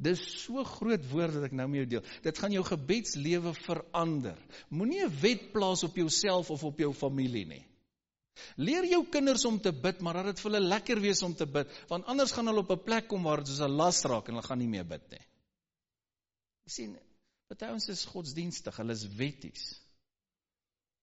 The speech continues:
terwyl dit alles oor verhouding gaan. Hy sê, en toe begin hulle net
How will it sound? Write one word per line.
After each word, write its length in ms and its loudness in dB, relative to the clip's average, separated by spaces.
terwyl 300 -4
dit 180 -6
alles 340 -2
oor 240 0
verhouding 840 -2
gaan. 340 -16
Hy 80 -8
sê, 320 -2
en 140 0
toe 120 -2
begin 340 -4
hulle 180 0
net 380 -2